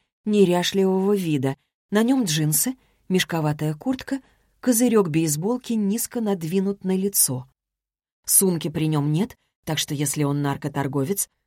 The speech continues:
то может пронести лишь то, что поместится в карманы. Сомневаюсь, что человек с таким раздутым эго,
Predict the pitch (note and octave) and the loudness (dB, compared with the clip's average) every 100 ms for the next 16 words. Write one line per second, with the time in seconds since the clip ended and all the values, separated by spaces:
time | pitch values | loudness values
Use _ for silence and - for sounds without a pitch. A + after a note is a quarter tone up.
0 | _ _ F3+ E3 E3 E3+ E3 - E3 D#3 | _ _ -2 -2 -2 -4 -6 -4 -2 0
1 | D3+ - F#3 D#3 D3 - - F#3+ G3 - | -2 -2 0 0 -2 -6 -4 -2 -2 -4
2 | F3 E3+ D#3+ E3 F3 - - F3+ - F3 | -4 -4 -2 -2 -4 -6 -6 -6 -6 -4
3 | F3+ D3+ C3 B2+ - _ _ _ _ - | -2 -2 -2 -4 -10 _ _ _ _ -2
4 | E3 D#3 D3+ D#3 E3 C#3 - C3+ - C#3 | 0 0 0 0 0 -2 -4 -4 -2 -2
5 | C#3+ D#3+ - - D3 D#3 D3+ D#3 D#3 C#3+ | -2 -2 -4 -6 -4 -2 2 2 2 2
6 | F3+ F3 C#3+ C#3+ E3 E3+ D3 C#3+ | 2 2 -2 -4 -2 -2 -2 -4